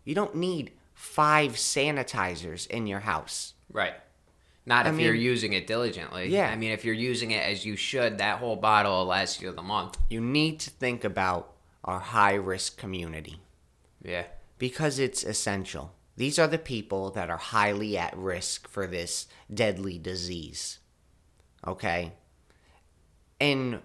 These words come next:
Speaker 1: young people who are thriving are going crazy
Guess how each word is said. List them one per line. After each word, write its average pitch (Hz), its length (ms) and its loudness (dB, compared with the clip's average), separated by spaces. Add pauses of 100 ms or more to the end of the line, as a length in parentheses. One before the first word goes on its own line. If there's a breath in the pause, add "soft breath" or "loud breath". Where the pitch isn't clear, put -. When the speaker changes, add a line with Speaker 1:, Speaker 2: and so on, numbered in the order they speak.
Speaker 1:
young 156 560 2
people 151 600 0
who 127 220 0
are 117 220 6 (140)
thriving 113 840 4 (920 soft breath)
are 131 480 8 (200)
going 143 400 4
crazy 156 840 -2